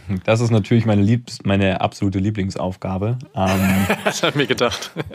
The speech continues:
Speaker 1: tatsächlich, äh, im Moment eigentlich um so gut wie alles. Ähm,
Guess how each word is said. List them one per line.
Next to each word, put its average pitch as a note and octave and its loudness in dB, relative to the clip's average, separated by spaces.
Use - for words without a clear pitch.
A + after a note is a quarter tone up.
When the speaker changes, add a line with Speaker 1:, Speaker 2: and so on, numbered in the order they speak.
Speaker 1:
tatsächlich, B2 4
äh, G#2+ 6
im A2 -2
Moment A2 2
eigentlich G2+ 2
um G2 0
so F#2+ -2
gut G#2+ -4
wie G2 0
alles. G2 0
Ähm, F#2 0